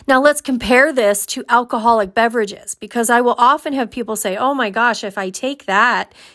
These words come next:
tincture that says sixty-five percent alcohol, I'm gonna get drunk." Well, remember, you're only getting about nineteen drops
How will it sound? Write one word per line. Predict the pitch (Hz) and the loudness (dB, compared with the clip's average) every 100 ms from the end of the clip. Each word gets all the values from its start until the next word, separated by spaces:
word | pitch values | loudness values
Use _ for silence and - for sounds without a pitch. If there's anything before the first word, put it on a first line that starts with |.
| _ | _
tincture | - 330 359 - 165 | -4 -2 -2 -6 -8
that | 165 156 | -12 -10
says | - 180 | -8 -6
sixty-five | - 214 - 240 202 185 | -4 -6 -6 -6 -4 -4
percent | 190 180 185 | -6 -4 0
alcohol, | 262 302 185 175 - | 0 0 0 0 0
I'm | 269 | 0
gonna | 320 190 190 | 0 -4 -2
get | 233 | -4
drunk." | - 320 294 - - _ _ _ _ _ _ - - _ | 0 2 2 -2 -18 _ _ _ _ _ _ -20 -20 _
Well, | 214 196 | 0 2
remember, | 220 294 359 370 240 196 220 226 | 2 2 2 2 -2 -2 -4 -8
you're | 220 220 | -4 -2
only | - 214 240 294 | 2 2 2 -2
getting | 247 311 277 220 | 0 2 2 -2
about | 190 170 165 196 254 - | -6 -4 0 2 0 -4
nineteen | 185 185 190 208 - - 302 302 | -4 -4 -4 -8 -14 -8 -6 -4
drops | 302 339 294 214 - - - | 0 2 2 0 -6 -14 -18